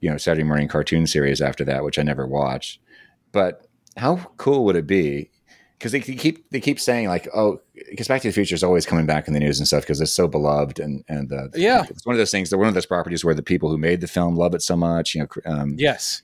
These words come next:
Speaker 1: Michael J. Fox and Christopher Lloyd, M-, Mary Steenburgen, just, they just all love talking about the movie.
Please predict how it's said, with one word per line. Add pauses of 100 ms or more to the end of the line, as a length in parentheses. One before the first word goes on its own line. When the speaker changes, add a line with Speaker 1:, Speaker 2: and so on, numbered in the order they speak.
(180)
Speaker 1:
Michael
J.
Fox
and
Christopher
Lloyd,
M-,
Mary
Steenburgen,
just,
they
just
all
love
talking
about
the
movie.